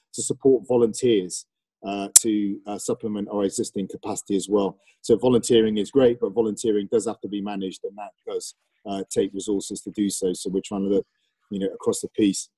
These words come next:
A couple of other, um, uh, and, you know, items to share with you that, uh, the, all the, um,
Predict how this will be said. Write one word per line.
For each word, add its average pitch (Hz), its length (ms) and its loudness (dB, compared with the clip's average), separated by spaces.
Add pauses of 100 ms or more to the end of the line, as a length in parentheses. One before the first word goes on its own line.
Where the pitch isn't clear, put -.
(340)
A - 60 -8
couple 170 220 6
of 156 80 6
other, 135 360 6 (120)
um, 123 500 -4 (500)
uh, 107 260 -8 (220)
and, 110 220 -10
you 117 80 -6
know, 113 220 -2
items 120 320 0
to - 60 -10
share 127 260 2
with 117 200 2
you 135 200 4
that, 120 200 6 (140)
uh, 127 80 -2 (200)
the, 120 200 0
all 147 240 8
the, 131 400 2 (120)
um, 120 460 -2